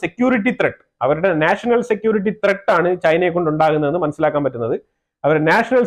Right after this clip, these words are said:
സെക്യൂരിറ്റി ത്രെറ്റ് എന്നുള്ള ഒരു ടാഗ് ലൈൻ ഇട്ടുകൊണ്ടാണ് അവര് ചൈനയ്ക്ക് ഈ ഒരു ചിപ്പ്, ഏഹ്, ഇമ്പോർട്ട് ചെയ്യുന്നത് നിർത്തിയിരിക്കുന്നത്. അതിന് അവര് പറയുന്ന കാരണം എന്ന് പറഞ്ഞാൽ ചൈന ഇവിടെ നിന്ന് ചിപ്പ് മേടിച്ച് അതിനെ, പിന്നെ, വെപ്പൺസിനായിട്ടും എ ഐ വെപ്പൺ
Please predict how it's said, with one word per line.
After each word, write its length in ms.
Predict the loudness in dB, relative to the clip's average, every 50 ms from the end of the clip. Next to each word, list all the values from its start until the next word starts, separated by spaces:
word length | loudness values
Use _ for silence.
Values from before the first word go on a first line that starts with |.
| 0
സെക്യൂരിറ്റി 420 | -2 0 0 0 0 0 0 -2 -2 0 0
ത്രെറ്റ് 260 | 0 0 0 -4 -10 _ _ -2 0 0
എന്നുള്ള 280 | 2 2 2 4 4 2 2
ഒരു 80 | 2 2 2
ടാഗ് 200 | 2 2 2 2 2
ലൈൻ 120 | 2 2 0
ഇട്ടുകൊണ്ടാണ് 440 | 0 0 0 2 2 2 2 2 0 -2 -2 -2 0 0
അവര് 180 | 2 2 0 0 -4 _ _ _ _ _ _ _ 0
ചൈനയ്ക്ക് 360 | 2 4 4 4 2 2 2 0
ഈ 40 | 0
ഒരു 80 | 0 0 -2
ചിപ്പ്, 260 | -2 -4 -2 0 0 0 0 -2 -6 -10 -6 -4
ഏഹ്, 160 | -2 -2 -2 0 -2
ഇമ്പോർട്ട് 320 | -2 0 2 0 0 0 0
ചെയ്യുന്നത് 240 | 0 2 2 2 0 2 0
നിർത്തിയിരിക്കുന്നത്. 540 | 0 0 2 0 0 0 0 -2 -6 -6 -8 _ _ _ _ _ _ _ -2
അതിന് 140 | 0 2 2 2
അവര് 100 | 2 2 2
പറയുന്ന 280 | 2 4 4 4 2 2 2 2
കാരണം 200 | 2 2 2 2
എന്ന് 100 | 0 0
പറഞ്ഞാൽ 220 | 0 0 0 0 0 2
ചൈന 240 | 2 2 2 2 2 2 2 2
ഇവിടെ 160 | 2 2 0 0
നിന്ന് 120 | 0 0 -2
ചിപ്പ് 160 | -2 0 2 2
മേടിച്ച് 300 | 2 2 0 0 0 2 2 2
അതിനെ, 200 | 2 2 2 0 0 -2 -6 _ _ _ _ _ _ _ _ _ _ -10 -4 -2
പിന്നെ, 200 | 0 2 2 2 2 2
വെപ്പൺസിനായിട്ടും 720 | 0 0 0 0 0 0 0 2 2 0 2 0 -2 -2 -4 -8 -2 0 2
എ 20 | 4 4 4 4 4
ഐ 20 | 2 2 2
വെപ്പൺ 260 | 0 0 0 0